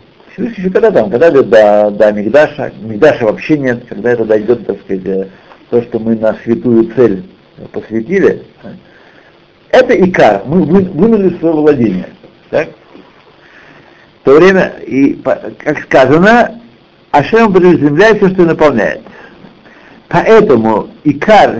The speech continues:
здесь не натина, не давание, потому что как только мы вынули из своего владения, а мы же его. Так, когда человек говорит, "Гарей же гекдеш", когда он говорит, так? Он говорит, "Гекдеш, даже если рука не спустилась с неба, еще ничего не взяла".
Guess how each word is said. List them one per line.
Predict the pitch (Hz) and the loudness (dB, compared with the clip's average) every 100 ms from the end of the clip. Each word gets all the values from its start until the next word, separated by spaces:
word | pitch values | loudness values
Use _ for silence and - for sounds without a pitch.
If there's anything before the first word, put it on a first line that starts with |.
| 113 | -4
здесь | 147 - - | 0 0 -2
не | 143 165 196 | -4 -2 0
натина, | 175 151 151 156 156 196 247 107 92 | 0 0 -2 0 0 2 2 2 -2
не | 107 123 | -6 -2
давание, | 113 143 220 247 127 | 2 4 2 2 0
потому | 92 98 | -4 -8
что | - | -6
как | 131 | -6
только | 131 170 | -6 -6
мы | 170 175 | -2 0
вынули | 220 311 226 170 | 2 2 4 4
из | - | 2
своего | 147 | -2
владения, | 143 139 117 - | 0 0 0 -4
а | - 160 | 0 2
мы | 185 | 4
же | 220 | 4
его. | 208 160 - - - _ _ _ _ _ _ _ _ | 4 4 2 -4 -20 _ _ _ _ _ _ _ _
Так, | 131 123 | -8 0
когда | 160 | 0
человек | 165 175 | 2 0
говорит, | 160 127 180 190 | 2 2 4 4
"Гарей | 139 | 4
же | 147 160 | 2 2
гекдеш", | 143 262 - - - | 4 2 2 -6 -14
когда | - 117 | -2 0
он | 113 | 0
говорит, | 110 107 98 92 | 2 2 2 -2
так? | 143 185 - _ _ _ _ | -2 -2 -6 _ _ _ _
Он | 165 | 0
говорит, | 180 185 | 2 4
"Гекдеш, | 269 220 | 4 4
даже | 220 202 | 4 2
если | 196 | 2
рука | - 165 175 220 | 2 2 2 2
не | 202 | 0
спустилась | 185 180 190 190 175 | -6 -8 -6 -6 -4
с | |
неба, | 202 208 | -4 -2
еще | 196 180 | -4 -6
ничего | 180 180 | -4 -2
не | 185 | 0
взяла". | 151 151 82 | 2 2 2